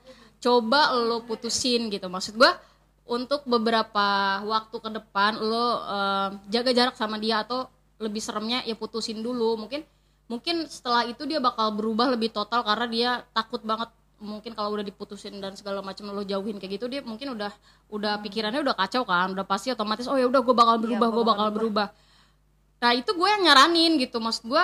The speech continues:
Speaker 1: Nah, di sini juga gue mau, mau klarifikasi ya, maksudnya, em, pertama gue <laughs> ngasih saran pun ya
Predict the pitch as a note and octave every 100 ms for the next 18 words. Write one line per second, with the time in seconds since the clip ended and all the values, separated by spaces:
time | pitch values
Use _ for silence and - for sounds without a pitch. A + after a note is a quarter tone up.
0 | - C#4+ A#3+ A3+ D#4+ D#4 A#3+ A#3 C#4+ D#4
1 | B3 - A3+ A3 G#3+ A3 A#3 A#3+ C4+ A3
2 | G3+ F#3+ B3 D#4+ _ _ _ _ _ A3+
3 | A3+ A3 A3 A3+ - _ _ _ _ _
4 | _ _ _ B3 C4 C#4 G4+ D#4 - _
5 | C4 A#3+ E4 A4 - A#3 C4 - - -
6 | A4 D4 C#4 D4 C#4+ C#4+ D4+ D#4+ B4 F#4+